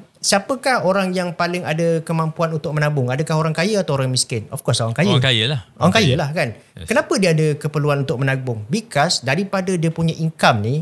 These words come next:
Speaker 1: only a small portion dia akan gunakan untuk consumption. Okey? So,
Speaker 2: A smaller portion lah compared
Speaker 1: smaller
Speaker 2: to orang
Speaker 1: portion.
Speaker 2: tak kaya, okey?
Speaker 1: Betul. Tapi kalau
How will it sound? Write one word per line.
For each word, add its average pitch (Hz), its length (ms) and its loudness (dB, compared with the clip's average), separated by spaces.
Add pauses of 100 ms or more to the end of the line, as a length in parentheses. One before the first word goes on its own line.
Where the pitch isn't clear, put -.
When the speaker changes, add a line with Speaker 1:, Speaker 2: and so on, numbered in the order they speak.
(280)
Speaker 1:
only 214 400 0
a 151 120 -2
small 196 640 2
portion 170 640 4 (400)
dia 139 200 4
akan 143 200 -2
gunakan 147 400 -4
untuk 135 480 -4
consumption. 165 520 0 (680)
Okey? 196 320 2 (160)
So, 240 240 4
Speaker 2:
A 131 80 2
smaller 147 400 4
portion 135 320 2
lah 123 160 2
compared 233 320 6
Speaker 1:
smaller - 40 4
Speaker 2:
to 127 120 6
orang 127 140 4
Speaker 1:
portion. - 20 0
Speaker 2:
tak 120 160 2
kaya, 117 160 4
okey? 127 200 0 (120)
Speaker 1:
Betul. 131 400 2
Tapi 151 240 0
kalau 233 240 0